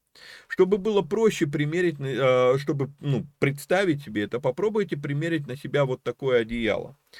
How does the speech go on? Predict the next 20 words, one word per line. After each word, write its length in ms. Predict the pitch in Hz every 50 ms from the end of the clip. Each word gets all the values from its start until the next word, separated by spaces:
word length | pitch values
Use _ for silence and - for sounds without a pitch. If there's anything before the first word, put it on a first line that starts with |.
| - - - - _ _ _
Ты 180 | - 196 233 247
был 260 | 208 220 240 226 196
рабом 360 | 175 160 151 151 196 233 233 220
на 100 | 185 139
задворках 580 | 131 131 123 131 156 170 175 - 180 151 147
империи, 560 | 156 151 143 139 127 110 98 95 92 101 135 143 143 - _
где-то 520 | - 120 123 131 127 139 160 165 151 147 135
там 560 | 143 131 123 117 110 101 98 92 87 71 - _ _ _ _ _ _ _ _ _ _ _ _ _ _ _ _ _ _ _ _ _ _ _ _ _ _ _ _
в 160 | 107 117 131
никому 420 | 147 156 143 151 165 165 170 170
неизвестном 880 | 165 160 156 156 147 143 151 156 151 143 143 139 135 120 110 104 92 - - _ _ _ -
захолустье, 840 | 107 107 139 135 143 151 147 139 120 107 104 - - - 117 139 143 - - _ _ _ _ _ - - - - _ _
получил 560 | - 175 180 185 180 175 143 - 247 277 277 226
свободу, 960 | - - - 139 139 170 208 208 202 214 175 143 120 107 107 113 123 131 139 - _ _ _ _ _ _ _ _ _ _ - _ _
ты 120 | - 147 151
не 100 | 160 170
можешь 400 | 185 226 262 240 214 226 - -
поехать 540 | - 180 180 185 190 185 - 190 170 -
в 120 | 180 156 170
Рим, 340 | 160 156 127 117 127 147